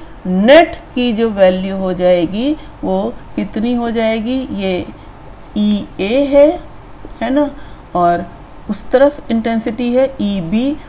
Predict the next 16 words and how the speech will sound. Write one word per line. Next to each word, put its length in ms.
तो 60
दोनों 520
same 420
है, 320
तो 60
हमारे 340
पास 340
E 100
net 260
की 220
value 320
कितनी 320
हो 120
गई, 160
Zero, 420
as 220